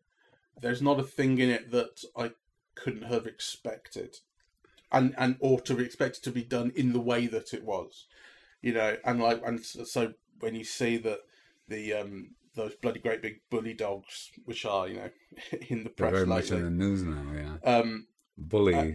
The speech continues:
Speaker 1: bu-, yeah, literally, yeah, bullying <laughs> and
Speaker 2: Yeah.
Speaker 1: uh, going off the lead, and, and he's got this tiny little dog. You kind of know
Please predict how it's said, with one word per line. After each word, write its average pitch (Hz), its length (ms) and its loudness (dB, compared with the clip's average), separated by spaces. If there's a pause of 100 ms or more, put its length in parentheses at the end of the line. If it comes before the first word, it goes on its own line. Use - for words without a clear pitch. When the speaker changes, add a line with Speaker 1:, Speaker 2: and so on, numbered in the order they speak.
(180)
Speaker 1:
bu-, 147 360 4
yeah, 127 100 -2 (140)
literally, 123 420 2
yeah, 107 200 0 (100)
bullying 107 360 -4 (100)
<laughs> - 120 -4
and 135 240 2
Speaker 2:
Yeah. 151 100 6
Speaker 1:
uh, 127 60 2
going 127 240 6
off 123 120 2
the 127 60 -2
lead, 117 280 0 (420)
and, 120 340 6
and 123 100 4
he's 120 120 4
got 117 120 -6
this 117 100 -4
tiny 120 240 0
little 120 180 0
dog. 104 300 -6 (580)
You 143 120 -8
kind 135 180 6
of 127 80 4
know 117 400 8